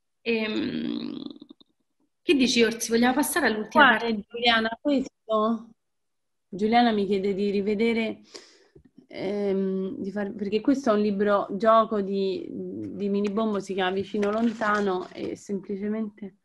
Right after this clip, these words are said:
Speaker 1: No, fa no con la mano.
Speaker 2: Ah, e allora no, non lo so. Col libro bianco io suggerisco di scrivere con un pastello a cera bianco su un foglio bianco e poi colorando con l'acquarello fare emergere il disegno nascosto.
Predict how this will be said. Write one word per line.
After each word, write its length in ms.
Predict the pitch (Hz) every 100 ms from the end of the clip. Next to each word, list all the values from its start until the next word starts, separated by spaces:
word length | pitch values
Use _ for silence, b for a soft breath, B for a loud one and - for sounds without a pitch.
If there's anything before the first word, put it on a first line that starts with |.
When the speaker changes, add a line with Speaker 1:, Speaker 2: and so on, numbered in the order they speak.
| _
Speaker 1:
No, 220 | 247 226
fa 160 | -
no 260 | 247 277 277
con 80 | 269
la 120 | 247
mano. 500 | 226 202 196 202 - _ _ _ _ _ _ _ _ _ _ _ _ _ _ _ _ _ _ _ _ -
Speaker 2:
Ah, 280 | - 196 - -
e 80 |
allora 360 | 202 208 214 202
no, 180 | 196 196
non 180 | 190 196
lo 100 | 196
so. 240 | 196 - - B B B B
Col 160 | - 240
libro 240 | 302 294
bianco 400 | 226 220 196 190
io 40 | 240
suggerisco 540 | 240 202 233 214 -
di 100 | 214
scrivere 460 | 208 - 208 196 190
con 120 | 208
un 140 | 208
pastello 420 | 208 226 - 285
a 80 | 247
cera 220 | - 214
bianco 340 | 214 226 226 208
su 100 | 202
un 80 | 185
foglio 240 | 202 220
bianco 420 | 233 294 339 330
e 60 | 262
poi 180 | - 202
colorando 480 | 196 208 220 196
con 120 | 185 202
l'acquarello 640 | 202 - 294 349 339 339
fare 600 | - - - _ - 214
emergere 480 | 262 269 190 180 226
il 80 | 240
disegno 380 | 262 202 175 185
nascosto. 960 | 202 190 - 170 170 - 202 208 202